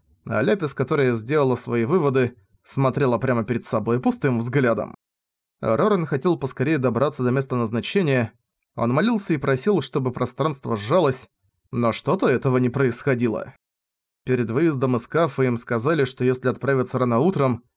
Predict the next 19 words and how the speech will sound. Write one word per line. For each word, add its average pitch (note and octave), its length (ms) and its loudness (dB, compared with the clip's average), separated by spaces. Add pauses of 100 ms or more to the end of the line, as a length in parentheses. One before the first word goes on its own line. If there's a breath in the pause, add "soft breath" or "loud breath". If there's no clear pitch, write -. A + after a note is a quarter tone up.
(240)
то A3+ 120 -4
до F3+ 120 0
школы E3+ 340 0
авантюристов C3+ 640 0
Вольфа C#3+ 400 0
они C#3 140 0
доберутся C#3 460 0
не B2 100 2
раньше, C#3 260 0
чем C3+ 220 0
к - 60 -6
вечеру. G#2+ 500 -2 (560)
Потому A#2 460 2
Роран G3+ 340 4
понял, F3+ 300 2
что - 180 -2
оставалось A#2+ 580 0
лишь A#2 220 -2
спать. - 540 -4